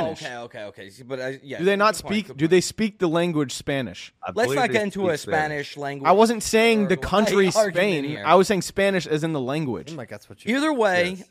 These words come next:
Speaker 2: I, guys, I
Speaker 3: I
Speaker 2: would
Speaker 3: got
Speaker 2: like
Speaker 3: you,
Speaker 2: to let
Speaker 3: Tyler.
Speaker 2: everybody know, Dylan showed me the video, and Ben ran away.
Speaker 1: <laughs> Oh my God!
Speaker 2: And Ben
Speaker 1: Here we
Speaker 2: ran
Speaker 1: go.
Speaker 2: away.
Speaker 3: Oh my
Speaker 2: Like,
Speaker 3: God,
Speaker 2: I saw
Speaker 3: Ollie.
Speaker 2: the footage. I saw the footage.
Speaker 3: Ollie.
Speaker 2: Ben ran away. And hold up.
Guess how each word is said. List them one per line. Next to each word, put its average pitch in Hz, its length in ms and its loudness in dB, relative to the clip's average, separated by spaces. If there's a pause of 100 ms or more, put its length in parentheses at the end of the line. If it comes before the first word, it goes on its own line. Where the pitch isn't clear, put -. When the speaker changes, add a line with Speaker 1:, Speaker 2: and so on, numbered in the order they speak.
Speaker 2:
I, 190 260 2
guys, 170 360 0
I 156 80 2
Speaker 3:
I 220 100 4
Speaker 2:
would 277 80 -2
Speaker 3:
got 285 60 0
Speaker 2:
like 277 180 0
Speaker 3:
you, 220 40 -14
Speaker 2:
to 262 60 -6
let 247 180 2
Speaker 3:
Tyler. 160 80 -2
Speaker 2:
everybody 196 520 0
know, 151 400 -4 (480)
Dylan 285 400 -2
showed 185 320 -2
me 214 140 -6
the 180 100 -6
video, 202 580 -4 (520)
and 160 180 -2
Ben 233 260 2
ran 185 220 0
away. 131 440 -2
Speaker 1:
<laughs> - 100 -12
Oh 262 300 4
my 208 340 4
God! 180 320 6
Speaker 2:
And 170 200 0
Ben 240 180 6
Speaker 1:
Here 294 80 2
we 254 40 4
Speaker 2:
ran 240 140 4
Speaker 1:
go. 220 100 2
Speaker 2:
away. 170 140 4
Speaker 3:
Oh 170 60 2
my 120 140 -4
Speaker 2:
Like, 147 100 -2
Speaker 3:
God, 110 120 -2
Speaker 2:
I 247 220 6
saw 214 300 4
Speaker 3:
Ollie. 247 100 4
Speaker 2:
the 269 80 0
footage. 175 580 -2 (300)
I 160 100 4
saw 185 260 2
the 262 120 -2
footage. 175 280 2
Speaker 3:
Ollie. 165 280 0 (100)
Speaker 2:
Ben 202 300 4
ran 226 140 4
away. 165 260 2
And 156 80 -4
hold 233 180 2
up. 160 300 0